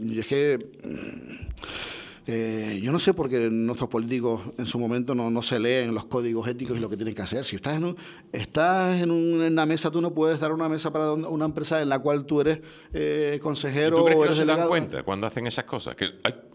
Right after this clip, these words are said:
Speaker 2: ay, yo no me he dado cuenta que yo pertenezco a un
Speaker 1: Nah,
Speaker 2: consejo de
Speaker 1: eso ya
Speaker 2: administración.
Speaker 1: a estas alturas de la vida estamos hablando de gente que nos
Speaker 2: ¿Tú a cuántos consejos de administración perti-, perte-, perteneces?
Speaker 1: Yo ahora mismo a-, al consejo de administración de, eh, ex, soy consejero liquidador de Pamarsa, de la empresa
Speaker 2: Vale.
Speaker 1: municipal.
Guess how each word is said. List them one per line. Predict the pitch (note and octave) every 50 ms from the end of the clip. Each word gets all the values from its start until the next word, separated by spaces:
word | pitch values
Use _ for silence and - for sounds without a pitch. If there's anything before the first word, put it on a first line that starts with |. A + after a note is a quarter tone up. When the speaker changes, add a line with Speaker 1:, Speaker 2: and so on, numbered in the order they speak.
| - G2+ G2 A2
Speaker 2:
ay, | - D#3
yo | F#2 F2+
no | A#2
me | D3+ D#3
he |
dado | D3+ -
cuenta | D3 D#3 E3+ E3 B2
que | G2+ F#2+
yo | G2 F#2+
pertenezco | G2+ A2 G2 - A2 A2 G#2+ G#2 - C3
a | A#2+
un | G#2
Speaker 1:
Nah, | G2+ F#2+
Speaker 2:
consejo | E2+ A2+ A#2 A2 A2+ A2
de | G#2+
Speaker 1:
eso | G#2 A2+
ya | A#2+ B2+ B2+ B2+
Speaker 2:
administración. | A#2+ - -
Speaker 1:
a | C#3+
estas | C3+ D#3 C#3 C#3+
alturas | A#2+ D3 D3 C#3+ D3
de | C#3+
la | C3
vida | B2+ C#3 D3+ D#3
estamos | C#3+ - C#3 C3+ C3
hablando | C3+ C3 B2+ B2+ C3
de | B2+
gente | B2 B2+ B2+ B2+
que | C3
nos | C3 A#2+
Speaker 2:
¿Tú | - C#3+
a | E3 D#3+
cuántos | F3 F3 F3 E3+ D3+
consejos | D3 C#3 C3 C3+ C3+
de | B2
administración | B2 B2 - B2+ A2+ - A#2 A2 G#2+
perti-, | - G#2+ - - F#2+
perte-, | - - - G#2 G2 - G2+ F#2+ F2+ F2 F2 E2
perteneces? | - G2 F2+ F#2 E2 C2+ - - C#3+
Speaker 1:
Yo | C#3 C#3+
ahora | D#3 D#3 D#3+
mismo | E3 E3+ E3+ E3+ D#3+ D#3+
a-, | D#3 D#3 D#3 D3+
al | C#3+ B2 C#3 C#3
consejo | A#2 C#3 C3
de | C#3+
administración | D3 D3+ D3 C#3+ D3+ C#3+ B2+ D3 C#3
de, | C#3+ D3+ D3 C#3 B2+ A#2+ A2+ A#2+ B2 B2+ B2 A#2+ A#2+ A#2+ A#2+
eh, | A#2 -
ex, | E3 D#3+ - -
soy | - E3 E3 E3+ F3 E3+ D#3+
consejero | E3 E3+ D3 - D3+ D#3+ F3
liquidador | F3 E3 D#3+ D3 E3 D#3+ D3+ E3 F3
de | F3+ E3+
Pamarsa, | C#3+ C3 B2+ B2+ A#2 - - - E2+ G2+ -
de | - A#2
la | G#2+
empresa | A2+ B2 B2+
Speaker 2:
Vale. | F3+ C#3
Speaker 1:
municipal. | C#3 B2 - B2+ G2+ G#2 F#2 -